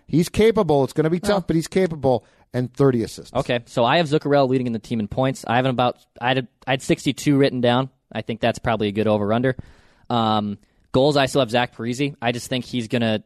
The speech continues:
Speaker 2: get those garbage time goals. We saw him when he, he played, I think, eighty games last year for the first time in, you know, five years.
Speaker 1: Yep.
Speaker 2: And you saw him come back. And I, I, as long as Zach stays healthy, I still think thirty goals should be pretty regular for Zach. Um, so, and then assists, I have Zuccarello leading. So points,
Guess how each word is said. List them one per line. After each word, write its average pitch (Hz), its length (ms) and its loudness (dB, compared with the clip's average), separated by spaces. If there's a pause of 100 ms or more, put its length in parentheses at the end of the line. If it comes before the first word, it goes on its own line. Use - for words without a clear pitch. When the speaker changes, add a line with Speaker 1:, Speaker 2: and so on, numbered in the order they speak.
(120)
Speaker 2:
get 127 160 0
those 110 160 -4
garbage 123 320 2
time 123 180 -2
goals. 120 240 2
We 113 80 -4
saw 120 180 -4
him 123 100 -2
when 120 80 -2
he, 113 180 -6
he 120 100 -8
played, 131 220 0
I 101 60 -8
think, - 220 -8
eighty 123 180 -2
games 123 280 -2
last 98 240 -8
year 104 140 -8
for 104 80 -8
the 98 80 -6
first - 260 -6
time 110 220 -4
in, 92 160 -8 (520)
you 101 60 -8
know, 101 80 -6
five 113 300 -2
years. 107 400 -8 (200)
Speaker 1:
Yep. 95 160 -20
Speaker 2:
And 110 380 -2
you 113 80 -8
saw 131 240 2
him 123 100 -2
come 120 200 -2
back. 110 320 0
And 104 100 -8
I, 107 180 -4
I, 113 160 -4
as 113 220 -8
long 135 220 0
as 147 60 -2
Zach 139 260 0
stays 120 240 -4
healthy, 123 280 0
I 101 100 0
still 120 220 0
think 110 280 -4 (400)
thirty 123 220 2
goals 110 320 2
should 95 180 -6
be 98 240 -4 (360)
pretty 117 200 0
regular 101 260 2
for 104 140 -4
Zach. 95 360 -2
Um, 101 280 -2
so, - 120 -6
and 113 140 -2
then 113 80 -2
assists, 123 380 -2
I 110 80 0
have 107 80 -2
Zuccarello 101 420 -4
leading. 92 220 -6
So 107 240 -2 (180)
points, 170 480 -2